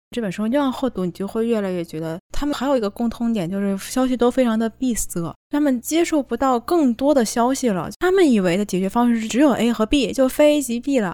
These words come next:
但其实还有很多的选项可以有，还有很多的可能性，但是他们不知道从哪里获取。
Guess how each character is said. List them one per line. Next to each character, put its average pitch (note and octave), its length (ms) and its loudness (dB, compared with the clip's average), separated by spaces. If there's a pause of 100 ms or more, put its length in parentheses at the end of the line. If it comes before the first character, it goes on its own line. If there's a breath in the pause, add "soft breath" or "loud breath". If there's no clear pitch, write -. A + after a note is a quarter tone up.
但 F4 120 2
其 D#4+ 160 2
实 C#4+ 220 2
还 C4 160 -2
有 D4 100 6
很 F#3+ 280 0
多 G#3+ 180 2
的 A#3+ 340 2
选 E3 220 -2
项 G3+ 180 0
可 G3+ 140 0
以 F#3+ 80 0
有， F3 100 -2
还 G#3 140 -2
有 D#4+ 80 4
很 G#3+ 180 -2
多 G#3+ 80 -2
的 C4+ 80 4
可 G3+ 180 -6
能 E3+ 140 -4
性， F#3+ 120 -8
但 A#3+ 120 -2
是 A#3+ 80 -4
他 C4 60 -4
们 C4 160 -2
不 C4+ 80 -8
知 C#4 100 -6
道 B3+ 300 -4
从 - 180 -6
哪 A3 140 -2
里 A3+ 100 -4
获 A#3 240 -4
取。 - 320 -12